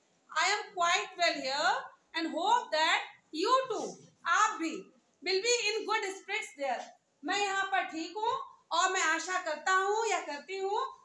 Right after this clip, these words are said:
कि आप भी वहाँ पर अच्छे होंगे। "Yesterday I received your letter", फिर बताएंगे,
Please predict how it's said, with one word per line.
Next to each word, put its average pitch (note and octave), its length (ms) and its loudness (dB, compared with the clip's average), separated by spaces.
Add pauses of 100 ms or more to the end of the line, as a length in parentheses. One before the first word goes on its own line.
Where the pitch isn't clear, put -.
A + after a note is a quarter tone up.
कि F4+ 120 -12 (140)
आप F#4 280 0
भी G4 140 -6
वहाँ E4+ 280 -4 (120)
पर F#4 120 4 (600)
अच्छे E4+ 400 0
होंगे। D#4 420 0 (800)
"Yesterday G4 520 2
I A4+ 180 4
received G4 360 -2
your E4+ 140 0
letter", D#4 420 -2
फिर F#4 120 -10
बताएंगे, F4 520 -2